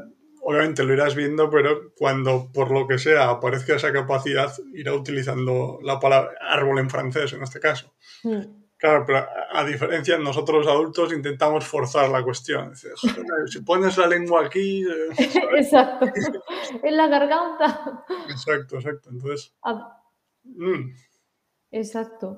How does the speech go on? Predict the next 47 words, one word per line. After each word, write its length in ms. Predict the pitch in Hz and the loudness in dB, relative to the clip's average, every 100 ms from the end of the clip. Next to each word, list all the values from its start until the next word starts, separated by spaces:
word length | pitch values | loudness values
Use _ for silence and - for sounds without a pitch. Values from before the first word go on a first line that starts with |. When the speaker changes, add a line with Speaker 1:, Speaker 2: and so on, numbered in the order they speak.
| - | -18
Speaker 2:
sí. 200 | - 226 | -6 -4
Speaker 1:
Sí, 120 | 226 175 | 0 0
creo 140 | 160 | 0
que 60 | 180 | 0
se, 260 | 202 - - | 0 -2 -2
se 140 | 151 | -2
puede 180 | 131 170 | 4 4
aprender 320 | 185 180 160 | 4 2 2
mucho 280 | 160 160 170 | -2 -2 -2
sobre 340 | 156 135 139 | 0 0 0
esa 260 | 131 156 - | 0 -2 -2
parte 320 | 143 139 143 | -4 -2 -2
de 300 | 131 127 123 123 120 - _ _ | 0 -2 -4 -8 -14 -18 _ _
Speaker 2:
Habrá 300 | - 226 233 | 0 2 4
que 80 | 233 | 6
ver 120 | 285 | 4
la 100 | 294 269 | 6 4
evolución 640 | 247 220 208 240 226 220 | 4 2 -2 -6 -6 -6
también. 440 | 202 202 202 202 | -6 -6 -8 -6
Speaker 1:
Claro, 260 | 160 156 131 | 0 2 2
como 180 | 139 131 | -2 -2
de 80 | 135 | -4
Speaker 2:
Ujú. 80 | 147 | -6
Speaker 1:
confiar 440 | 135 131 143 147 160 | -8 -2 0 0 0
en 80 | |
el 160 | 160 139 | -2 -4
proceso 500 | 143 131 151 139 151 | -4 -2 -2 0 -2
de 80 | 139 | -2
que 80 | 139 | 0
va 120 | 135 | 0
a 40 | |
aparecer 640 | 131 147 143 151 160 170 190 | 0 0 0 2 2 0 -4
y 140 | 160 | -4
de 200 | 135 135 | -2 -2
que 100 | 143 | -2
el, 360 | 131 131 - - 185 | -4 -6 -10 -18 -18
incluso 320 | 143 131 131 | -12 -10 -6
la 120 | 143 | -4
pronunciación 600 | 131 143 131 127 151 151 151 | -4 -6 -6 -6 -6 -2 0
va 60 | |
a 40 | 151 | 2
aparecer, 600 | 151 147 - 151 147 147 151 151 | 2 0 0 0 0 -4 -4 -2
va, 140 | - - _ _ _ _ - - _ 135 | -2 -8 _ _ _ _ -16 -16 _ -4
va 80 | |
a 20 | 147 | 2
acabar 320 | 160 160 160 | 4 6 4
siendo 840 | 170 160 147 151 151 147 151 | 0 -2 0 2 2 -2 -6